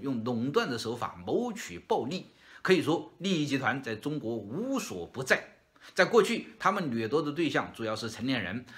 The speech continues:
那么近些年，他们的黑手已经伸向了下一代，已经伸向了青少年，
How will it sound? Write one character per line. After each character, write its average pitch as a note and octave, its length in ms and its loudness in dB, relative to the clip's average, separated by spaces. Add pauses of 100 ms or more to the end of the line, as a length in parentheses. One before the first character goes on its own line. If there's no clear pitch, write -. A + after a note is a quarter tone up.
(120)
那 C3+ 80 2
么 C#3+ 140 2
近 A3+ 280 0
些 D3 140 2
年， A#2 280 -2 (140)
他 C3+ 160 0
们 C#3 100 -2
的 A#2+ 80 -4
黑 F3+ 280 2
手 G2 280 -6
已 A2+ 300 -6
经 E3 240 -2
伸 F3 240 -2
向 D3+ 140 0
了 G2 100 -4
下 A2 220 -2
一 F#2+ 160 -8
代， G#2+ 140 -4
已 A2 360 -4
经 D#3 220 -6
伸 D#3 200 -6
向 C#3+ 160 -4
了 F#2 80 -6
青 B2 240 -6
少 A#2 180 -2
年， F2 220 -8